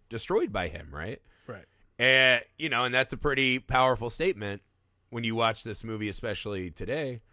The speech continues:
Speaker 2: Agreed.
Speaker 1: You're like, "Fuck, man." Like, just because they remember how wrong it was, they're more likely to be done in by him than, you know, uh, but, like, fucking butthole ponytail guy at the restaurant. It's just like,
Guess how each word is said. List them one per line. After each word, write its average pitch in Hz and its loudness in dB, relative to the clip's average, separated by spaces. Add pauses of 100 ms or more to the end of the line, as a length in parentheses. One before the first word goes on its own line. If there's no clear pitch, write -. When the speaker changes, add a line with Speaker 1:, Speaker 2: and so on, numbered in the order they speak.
(340)
Speaker 2:
Agreed. 110 -4
Speaker 1:
You're 120 0
like, 98 -2
"Fuck, 185 2
man." 107 -2 (380)
Like, 123 4
just 147 -4
because 143 -2
they 127 4
remember 127 0
how 127 4
wrong 123 2
it 120 0
was, 131 2
they're 123 0
more 123 0
likely 117 0
to 110 -2
be 110 -2
done 117 0
in 180 0
by 113 4
him 113 0
than, 110 0 (380)
you 127 2
know, 113 4 (560)
uh, 123 10 (240)
but, 147 4 (320)
like, 117 -2
fucking 120 -4
butthole 131 2
ponytail 143 2
guy 113 6
at 113 2
the 113 -2
restaurant. 151 2
It's 120 -2
just 143 -2
like, 139 -4